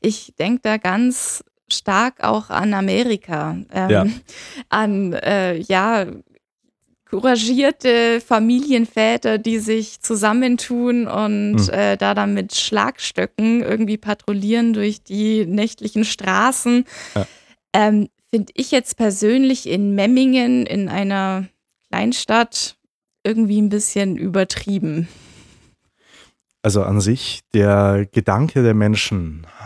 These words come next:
Speaker 2: ihre eigene Stadt sicherer zu machen, kann ich bis zu einem gewissen Grad hin nachvollziehen.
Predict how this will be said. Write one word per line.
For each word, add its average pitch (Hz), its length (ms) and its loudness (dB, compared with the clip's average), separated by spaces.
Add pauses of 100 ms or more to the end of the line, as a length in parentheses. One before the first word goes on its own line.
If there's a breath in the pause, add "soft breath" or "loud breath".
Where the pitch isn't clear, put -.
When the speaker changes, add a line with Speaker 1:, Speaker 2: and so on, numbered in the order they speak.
(240 loud breath)
Speaker 2:
ihre 120 540 0
eigene 127 540 2
Stadt - 460 -4
sicherer 98 1080 -2 (100)
zu - 220 0
machen, 123 540 0 (420 loud breath)
kann 120 220 2
ich 135 160 0
bis - 240 0
zu 123 100 0
einem 110 220 0
gewissen 117 400 2
Grad 101 260 -2
hin 101 160 0
nachvollziehen. 92 720 -8